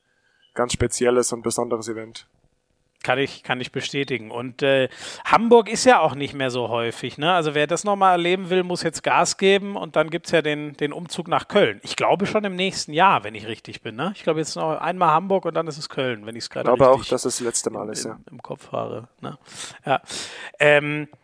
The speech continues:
Speaker 2: du hast schon gesagt, die, die Hinrunde, ähm, wie würdest du sie eigentlich charakterisieren, neben dem, was du schon gesagt hast? Also punktemäßig müssen wir, glaub ich, nicht reden. Da war das Kilometer weit weg von dem, was ihr euch wünscht und wir euch alle zutrauen.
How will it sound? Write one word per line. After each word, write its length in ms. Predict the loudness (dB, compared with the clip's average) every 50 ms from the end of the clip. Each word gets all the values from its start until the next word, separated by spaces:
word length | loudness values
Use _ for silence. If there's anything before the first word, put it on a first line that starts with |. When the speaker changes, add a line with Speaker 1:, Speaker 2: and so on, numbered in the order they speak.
| -20 -20 -20 -20 -20 -20 -20 -20 -20 _ _ 2
Speaker 2:
du 80 | 4
hast 140 | 4 4 4
schon 180 | 4 2 2 2
gesagt, 480 | 0 2 4 4 4 4 2 -2 -6 -6
die, 120 | -6 -4
die 160 | -4 -4 -4
Hinrunde, 760 | -2 -2 0 0 0 0 2 0 0 2 4 6 8 8 8 6 4 0 -4 0
ähm, 480 | 2 4 4 4 2 -2 -6 -12 -14 -6
wie 160 | -4 0 4 4
würdest 200 | 4 4 4 0
du 60 | 0
sie 140 | 2 4 4
eigentlich 220 | 4 2 0 0
charakterisieren, 760 | 2 4 4 4 2 0 0 2 6 6 6 6 6 2 2
neben 220 | 2 2 2 4
dem, 180 | 4 4 4 4
was 160 | 4 4 2
du 80 | 0 0
schon 220 | 2 0 2 2
gesagt 360 | 2 4 4 2 2 2 0
hast? 180 | -2 -2 0 -2
Also 220 | -2 -2 -2 -4
punktemäßig 880 | -4 -4 -6 -6 -4 -4 -4 -2 0 0 0 2 0 -2 -4 -6 -8
müssen 280 | -8 -6 -6 -6 -2 0
wir, 100 | 0 2
glaub 200 | 4 4 4 4
ich, 80 | 2 -2
nicht 180 | -4 -2 2
reden. 260 | 4 4 4 4 4
Da 100 | 2 4
war 100 | 6 6
das 160 | 6 4 0 -2
Kilometer 560 | -2 0 0 0 0 0 2 4 4 6 6
weit 320 | 6 6 6 4 2 0
weg 180 | 0 0 0 0
von 220 | 0 -2 -2 0
dem, 240 | 0 0 0 2 2
was 160 | 0 0 0
ihr 180 | -2 -2 0 0
euch 200 | 0 0 0 -2
wünscht 300 | -2 -2 -2 -4 -6 -6
und 160 | -8 -6 -2
wir 180 | 0 2 2 4
euch 580 | 2 2 0 0 -2 -4 -4 -4 -4 -4 -2 -4
alle 200 | -2 -2 -2 -4
zutrauen. 640 | -4 -8 -8 -10 -10 -4 0 2 2 2 0 -2